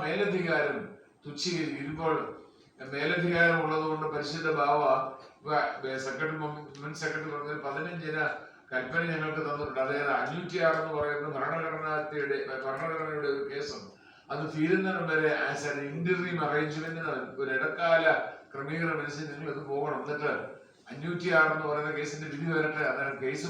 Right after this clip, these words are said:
പറയുകയാണ്, വിധി പറയുകയാണ്. രണ്ടായിരത്തി മൂന്നാണ്, അല്ലെ രണ്ടായിരത്തി പതിമൂന്നാണ്, അല്ലെ രണ്ടായിരത്തി മൂന്നും പതിമൂന്നും കൂടാണ്. എന്തെന്ന് കോടതി പറഞ്ഞാൽ അത് അനുസരിക്കാൻ എല്ലാവരും ബാധ്യസ്ഥരാണ്. പക്ഷേ ആയിര-, രണ്ടായിരത്തി പത്തൊൻപത് ലാണ് വാസ്തവത്തിൽ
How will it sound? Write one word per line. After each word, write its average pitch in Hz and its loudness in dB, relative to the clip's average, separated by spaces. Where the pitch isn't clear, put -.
പറയുകയാണ്, 147 0
വിധി 175 0
പറയുകയാണ്. 139 0
രണ്ടായിരത്തി 151 4
മൂന്നാണ്, 147 -2
അല്ലെ 135 -2
രണ്ടായിരത്തി 135 0
പതിമൂന്നാണ്, 135 -4
അല്ലെ 127 -4
രണ്ടായിരത്തി 135 -4
മൂന്നും 151 -8
പതിമൂന്നും 170 -2
കൂടാണ്. 123 -2
എന്തെന്ന് 190 4
കോടതി 156 2
പറഞ്ഞാൽ 151 0
അത് 139 2
അനുസരിക്കാൻ 151 -4
എല്ലാവരും 135 -6
ബാധ്യസ്ഥരാണ്. 120 -6
പക്ഷേ 127 -4
ആയിര-, 190 4
രണ്ടായിരത്തി 185 4
പത്തൊൻപത് 147 0
ലാണ് 131 2
വാസ്തവത്തിൽ 123 -2